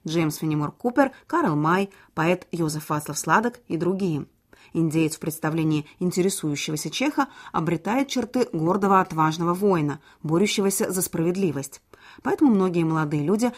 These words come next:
выбирали индейцев своим примером. Кстати, первый вигвам в чешских землях был построен уже в тысяча девятьсот тринадцатом году Милошем Зайфертом, одним из идеологов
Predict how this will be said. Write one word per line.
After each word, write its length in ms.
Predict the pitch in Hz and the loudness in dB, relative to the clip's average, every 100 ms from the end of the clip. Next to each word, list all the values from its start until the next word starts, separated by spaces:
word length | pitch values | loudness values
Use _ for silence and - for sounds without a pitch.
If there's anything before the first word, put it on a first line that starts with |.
| - | -6
выбирали 360 | 190 208 320 311 | -2 0 2 4
индейцев 500 | 180 151 175 190 185 - - | 2 2 0 -2 -4 -10 -8
своим 320 | 180 165 147 | -2 0 0
примером. 540 | 170 196 156 139 165 - _ - - - | 2 2 2 -2 -10 -18 _ -20 -20 -14
Кстати, 320 | - 339 294 | -4 0 0
первый 260 | 202 185 160 | 2 2 2
вигвам 340 | 151 170 170 | 2 4 2
в 60 | - | 2
чешских 340 | 165 - 151 | -6 -6 -4
землях 380 | 180 269 277 220 | 0 4 2 2
был 160 | 339 | 0
построен 420 | 359 262 285 294 - | 2 0 4 4 4
уже 220 | 196 185 | 0 -2
в 80 | - | -4
тысяча 340 | - 302 - | -2 0 0
девятьсот 380 | 226 214 226 240 | 0 0 0 0
тринадцатом 640 | 196 170 151 147 - 170 | 2 2 0 -2 -2 0
году 380 | 185 214 165 - - - | 2 2 0 -2 -12 -4
Милошем 380 | 180 196 202 220 | 2 2 2 2
Зайфертом, 640 | 202 208 - 147 135 139 - - - | 4 2 2 -6 -6 -8 -10 -14 -6
одним 360 | 156 170 247 | -2 2 4
из 140 | 220 170 | 4 2
идеологов 460 | 156 196 226 226 | 2 2 2 0